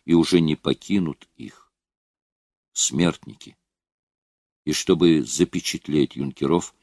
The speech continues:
он достал альбом и карандаш. Может быть, хоть в набросках сохранится их облик. Знакомый ростовский студент Леонид Любимов извлек из вещевого мешка аккуратно сложенную чистую сорочку.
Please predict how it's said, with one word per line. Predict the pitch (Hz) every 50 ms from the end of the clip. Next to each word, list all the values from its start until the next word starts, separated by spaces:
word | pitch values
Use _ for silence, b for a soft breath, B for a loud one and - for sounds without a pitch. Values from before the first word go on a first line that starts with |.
| _ _ _ - -
он | 92 92
достал | 76 92 87 - - - 92 87 87 87
альбом | 85 82 73 90 90 87 85
и | -
карандаш. | - 82 82 82 80 71 80 78 73 - - - _ _ _ _ _ _ _ _ _ _ _ _ _ -
Может | 67 90 110 98 98 87
быть, | 85 90 98 - -
хоть | - 95 -
в | - 69 65 73
набросках | 78 78 69 - 85 104 110 104 - - - 69 - - - - _ _ _ -
сохранится | - - - 67 - - - 62 67 78 104 107 - - - 73
их | 69 69 - - _ _
облик. | - 127 123 - - 113 - - _ _ _ _ _ _ _ _ _ _ _ _ _ _ _ _ _ _ _ _ _ _ _ _ _ _ _ -
Знакомый | - 73 71 82 98 95 - 123 117 113 113 107
ростовский | 98 110 98 - - 123 104 - - - 107 -
студент | - - 107 92 85 110 113 107 101 - - - _ -
Леонид | 87 92 101 98 95 101 104 104 101 95 - -
Любимов | 92 92 95 92 80 90 123 127 127 123 - - - b b b b b b
извлек | - 104 - - 117 113 131 135 127 - 123
из | 104 - -
вещевого | 98 101 - - - - 107 107 110 107 101
мешка | 101 101 92 - - - 117 113 110 b b b b b b
аккуратно | - 90 - - 113 110 120 117 - - 110
сложенную | 101 - - 113 113 107 92 110 107 101 101 95
чистую | - - 104 92 - - 104 95 87
сорочку. | - - 101 87 90 80 76 - - - - 65 -